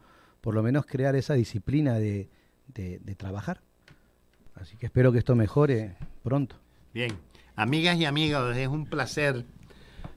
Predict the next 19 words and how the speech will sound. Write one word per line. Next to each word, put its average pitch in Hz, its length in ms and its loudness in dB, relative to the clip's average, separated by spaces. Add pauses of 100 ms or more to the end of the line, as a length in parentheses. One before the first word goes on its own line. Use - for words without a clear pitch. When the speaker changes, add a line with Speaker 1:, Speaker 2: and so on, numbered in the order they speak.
(100)
Speaker 2:
llegar 127 440 8
a 143 80 8
sus 123 220 4
hogares 117 560 6 (800)
y 110 200 4
hemos 139 340 4
entrevistado 127 1120 4
a 110 120 -2
un 127 240 -2
joven 131 500 0 (1000)
que 98 100 -2
en 101 100 2
el 104 100 2
mundo 131 420 4
gastronómico 120 1040 2
está 120 720 2
desarrollando 113 800 -2
un 123 100 -2
negocio, 113 640 -2